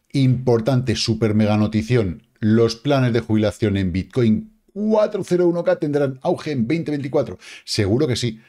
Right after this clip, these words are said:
Si ya empezaron abriendo la lata, pues,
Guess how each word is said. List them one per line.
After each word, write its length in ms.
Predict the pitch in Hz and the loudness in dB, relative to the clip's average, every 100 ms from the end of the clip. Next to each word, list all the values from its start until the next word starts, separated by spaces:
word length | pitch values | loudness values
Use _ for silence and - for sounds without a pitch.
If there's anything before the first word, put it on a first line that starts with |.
| _ | _
Si 280 | - - 101 | -12 -8 -2
ya 320 | 127 143 - | 0 -2 -4
empezaron 640 | 143 117 120 110 131 127 117 | -6 -2 -4 -2 -2 0 -2
abriendo 340 | 113 120 110 | 0 0 0
la 80 | 104 | 2
lata, 400 | 135 117 120 113 | 0 0 -4 -4
pues, 300 | 98 - | -8 -8